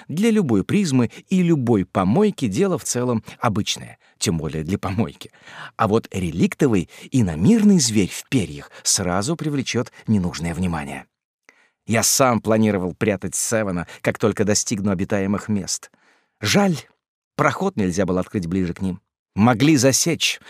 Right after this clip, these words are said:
Это первое. И второе, в этой пустыне ещё пойди найди эти населённые места. Ещё один из нюансов в том, что девушка обозвала ящера куцерицей.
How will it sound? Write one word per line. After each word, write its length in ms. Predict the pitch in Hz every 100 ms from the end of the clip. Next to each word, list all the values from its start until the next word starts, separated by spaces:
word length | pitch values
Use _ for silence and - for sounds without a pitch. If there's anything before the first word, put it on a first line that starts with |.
| - -
Это 220 | 160 165
первое. 460 | - 76 67 67 -
И 100 | 131
второе, 640 | 107 - 90 156 190 82 65 - -
в 180 | 90 110
этой 240 | 196 143
пустыне 480 | 120 98 - 80 80
ещё 260 | 98 -
пойди 420 | 120 117 120 107 120
найди 480 | 120 113 113 101 - _ _
эти 320 | 107 95 85 -
населённые 720 | 107 104 110 90 73 76 76
места. 420 | 80 - - - - _ _ _ - - -
Ещё 380 | - 120 - 151
один 240 | 131 110 127
из 220 | 131 92
нюансов 460 | 127 180 - 110
в 80 | -
том, 200 | - 170 - -
что 300 | - - 110
девушка 680 | 80 80 214 127 - - 73 - -
обозвала 440 | - 117 113 113 196
ящера 520 | 147 180 - 170 165
куцерицей. 840 | - 165 - 180 165 - - -